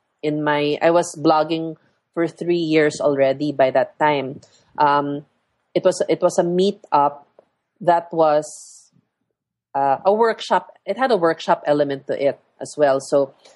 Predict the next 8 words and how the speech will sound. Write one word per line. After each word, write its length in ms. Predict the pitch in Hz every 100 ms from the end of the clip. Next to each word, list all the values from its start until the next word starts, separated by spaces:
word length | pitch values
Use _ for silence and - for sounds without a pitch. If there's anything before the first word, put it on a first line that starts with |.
| _
it 180 | - 165
didn't, 300 | 170 170 175 175
it 120 | 180
wasn't 360 | 180 190 175
just 280 | 160 156 -
a 80 | 151
casual 560 | - 143 165 - 151 147
meetup. 480 | 139 131 135 -